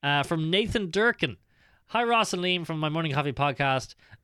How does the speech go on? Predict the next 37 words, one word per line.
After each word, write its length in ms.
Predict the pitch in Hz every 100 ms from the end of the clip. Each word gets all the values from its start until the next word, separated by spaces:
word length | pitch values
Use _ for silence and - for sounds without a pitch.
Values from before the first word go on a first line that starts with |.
| 156
Loving 220 | 185 190
the 60 |
podcast, 440 | 147 151 139 143 -
guys. 220 | 139 131
Having 300 | 139 170 170
a 40 |
cup 140 | 143 160
of 80 | 139
coffee 280 | 175 156
while 200 | 147 139
listening 320 | 160 175 151 139
makes 220 | 143 151
it 60 |
even 200 | 143 156
better. 340 | 143 185 170 107 - - -
So 220 | - 156
to 100 | 147
show 300 | - 208 208
how 120 | 175
much 200 | 180 175
I 100 | 165
enjoy 240 | 151 139 143
the 60 |
podcast, 380 | 131 135 139 127
here's 260 | 156 165 139
me 200 | 143 135
with 180 | 131 131
my 120 | 123
coffee 360 | 135 135 135
while 220 | 123 120 120
listening 340 | 123 - 123
to 100 | 117
what 220 | 113 120
you 140 | 131 120
guys 240 | 120 113
do 100 | 117
best. 320 | 113 123 120